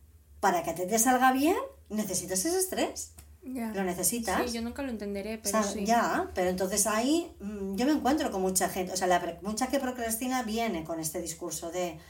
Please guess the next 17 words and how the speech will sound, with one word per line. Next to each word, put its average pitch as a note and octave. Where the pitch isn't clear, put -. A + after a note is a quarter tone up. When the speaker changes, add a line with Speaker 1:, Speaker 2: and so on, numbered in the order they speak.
Speaker 1:
"Es F#3
que A3+
lo G3
paso F#3
fatal F#3
porque F#3
lo F#3
dejo F#3
para F#3+
el F3+
final". E3
Speaker 2:
Ya, G#3
si G3
te F#3+
va G3
bien, G3+
realmente. G3